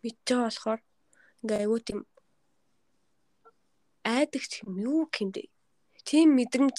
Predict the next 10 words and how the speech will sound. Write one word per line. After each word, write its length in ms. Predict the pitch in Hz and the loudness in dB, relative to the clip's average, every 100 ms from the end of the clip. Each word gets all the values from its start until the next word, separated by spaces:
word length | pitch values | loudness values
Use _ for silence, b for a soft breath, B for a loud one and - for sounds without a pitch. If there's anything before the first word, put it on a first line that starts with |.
| - | 0
одоо 260 | 214 247 | 0 2
ингээ 200 | 269 254 | 4 4
өөрөө 280 | 240 302 320 285 | 6 4 4 2
илүү 200 | 285 262 | 0 -2
хүчрэх 400 | - 233 247 - | -6 -10 -8 -8
байх 180 | - - | -8 -10
тусам 440 | 220 - 233 226 | -14 -8 -4 -4
л, 100 | 233 - B B B B B B _ | -6 -12 B B B B B B _
аа, 460 | - 214 202 196 202 | -8 -6 -4 -4 -2
яаж 280 | 214 240 | 2 0